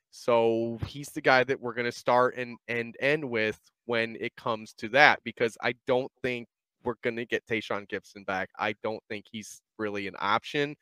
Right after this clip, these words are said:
So I didn't really spend the time breaking down <laughs> Tayshaun Gibson because I don't think he's gonna be here anyway.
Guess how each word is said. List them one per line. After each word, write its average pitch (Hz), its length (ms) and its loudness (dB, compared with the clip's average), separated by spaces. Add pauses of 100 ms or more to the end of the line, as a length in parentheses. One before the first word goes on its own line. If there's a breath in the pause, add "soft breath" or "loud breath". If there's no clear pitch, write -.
(380 soft breath)
So 139 300 4
I 131 100 8 (100)
didn't 143 280 4
really 123 300 0
spend 117 420 -2
the - 80 -10
time 107 200 -2
breaking 107 400 -2
down 117 280 2
<laughs> - 0 -
Tayshaun 135 420 0
Gibson 143 380 -4
because 127 300 -4
I 101 100 -2 (100)
don't 104 200 -4
think 110 140 -10
he's 101 140 -14
gonna 95 240 -10
be 95 100 -12
here - 280 -14
anyway. 69 420 -12